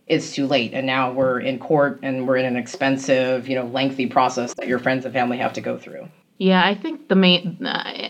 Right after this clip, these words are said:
Speaker 2: like with all things with, related to estate planning, it's a lot of what ifs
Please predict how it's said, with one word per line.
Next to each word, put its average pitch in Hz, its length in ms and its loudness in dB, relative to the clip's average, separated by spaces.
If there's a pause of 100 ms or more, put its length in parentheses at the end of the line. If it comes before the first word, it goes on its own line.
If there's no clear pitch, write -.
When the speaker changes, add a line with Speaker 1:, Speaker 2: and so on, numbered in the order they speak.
(180)
Speaker 2:
like 220 280 2
with 220 120 2
all 185 280 4
things 175 400 2
with, 156 240 0
related 156 360 4
to 156 80 -2
estate 135 340 2
planning, 135 320 2
it's 135 140 -2
a 143 80 0
lot 143 280 4
of 131 240 0
what 135 340 2
ifs - 500 0